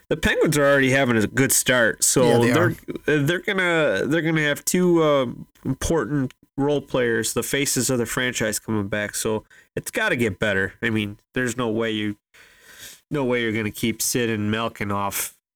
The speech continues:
Speaker 1: when you, I mean, they're still hot. So, but getting those two guys, they should be even more dangerous.
Speaker 2: Yeah, they've been playing pretty well al-,
Speaker 1: Yeah.
Speaker 2: already, even without them. Them plugging
Speaker 1: Exactly.
Speaker 2: back in, you know, they're gonna be even more dangerous.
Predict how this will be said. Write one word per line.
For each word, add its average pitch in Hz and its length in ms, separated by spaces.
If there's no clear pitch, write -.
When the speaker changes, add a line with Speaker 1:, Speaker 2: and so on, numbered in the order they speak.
Speaker 1:
when 110 220
you, 104 120
I 143 100
mean, 131 180
they're 120 140
still 131 260
hot. 98 340
So, 98 380
but 131 160
getting 156 200
those 139 180
two 135 160
guys, 127 220
they 123 120
should 113 220
be 113 140
even 104 160
more 101 200
dangerous. 95 640
Speaker 2:
Yeah, 147 220
they've 160 140
been 214 120
playing 156 300
pretty 143 240
well 123 480
al-, 135 80
Speaker 1:
Yeah. 147 60
Speaker 2:
already, 131 560
even 139 240
without 127 380
them. - 220
Them 156 420
plugging 143 440
Speaker 1:
Exactly. 127 360
Speaker 2:
back 135 120
in, 120 160
you 156 100
know, 127 100
they're 131 120
gonna 135 100
be 127 80
even 113 160
more 110 180
dangerous. 123 560